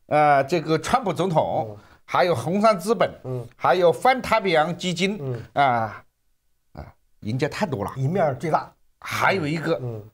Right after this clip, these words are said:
Speaker 1: 使用者赢面最大，因为使用者
Speaker 2: 赢面最大。嗯。
Speaker 1: 几千万，不用担心不能玩抖音了。
Speaker 2: 嗯。
Speaker 1: 以前还担心翻墙，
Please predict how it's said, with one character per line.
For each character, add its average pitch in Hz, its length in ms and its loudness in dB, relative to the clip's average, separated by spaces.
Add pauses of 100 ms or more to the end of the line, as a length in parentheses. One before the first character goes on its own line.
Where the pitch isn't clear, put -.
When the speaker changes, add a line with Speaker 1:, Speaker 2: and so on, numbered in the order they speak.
(120)
Speaker 1:
使 131 380 0
用 190 240 0
者 123 140 -2
赢 92 160 -6
面 120 160 -4
最 123 140 -2
大， - 120 -10 (500)
因 208 140 2
为 254 120 4
使 139 220 0
用 254 200 4
者 175 100 2
Speaker 2:
赢 123 100 2
面 117 100 -16
最 - 0 -
大。 - 0 -
嗯。 107 280 -14 (440)
Speaker 1:
几 151 200 -4
千 226 300 0
万， 247 160 2 (560)
不 226 100 0
用 240 200 0
担 185 240 2
心 165 180 -2
不 170 180 -2
能 175 180 0
玩 139 180 2
抖 117 180 -2
音 139 160 -2
了。 160 140 -4
Speaker 2:
嗯。 113 180 -12 (200)
Speaker 1:
以 135 160 -2
前 180 180 2
还 190 80 4
担 170 240 2
心 151 200 -4 (480)
翻 165 300 0
墙， 110 260 -4